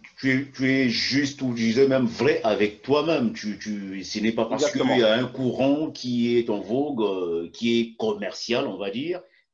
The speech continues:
Speaker 1: que tu
Speaker 2: Mhm,
Speaker 1: vas,
Speaker 2: mhm.
Speaker 1: euh, le suivre. Tu, tu, tu
Speaker 2: Non.
Speaker 1: restes sur tes, tes, tes fondamentaux parce que c'est, c'est comme ça que tu as appris le hip-hop, le rap. Tu es, quoique
Speaker 2: Tout à
Speaker 1: c'est
Speaker 2: fait.
Speaker 1: plus, euh, à la mode, mais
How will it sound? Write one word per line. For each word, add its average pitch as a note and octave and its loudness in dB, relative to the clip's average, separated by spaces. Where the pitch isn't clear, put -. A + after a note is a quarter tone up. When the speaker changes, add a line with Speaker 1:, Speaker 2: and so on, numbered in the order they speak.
Speaker 1:
que C3 0
tu B2+ -6
Speaker 2:
Mhm, C#3+ -4
Speaker 1:
vas, E3+ -2
Speaker 2:
mhm. - -
Speaker 1:
euh, F#2+ 0
le A2 -2
suivre. A#2 -2
Tu, - -16
tu, F#2+ -14
tu C3+ -4
Speaker 2:
Non. A#2 0
Speaker 1:
restes B2+ -2
sur - -12
tes, F#2+ -12
tes, F2+ -14
tes E2+ -14
fondamentaux G2+ -4
parce - -16
que D#3 -6
c'est, F2 -8
c'est - -12
comme F2+ -10
ça A2+ -4
que - -10
tu G2+ -8
as F2+ -4
appris G#2 -8
le F#2+ -8
hip-hop, A2+ -6
le E2+ -10
rap. B2+ -4
Tu F2 -12
es, F2 -10
quoique - -6
Speaker 2:
Tout C3+ -2
à B2+ -2
Speaker 1:
c'est - -4
Speaker 2:
fait. G#2+ -6
Speaker 1:
plus, G#2 -6
euh, F2+ -6
à G2 -8
la G2 0
mode, C#3+ 0
mais F#2 -6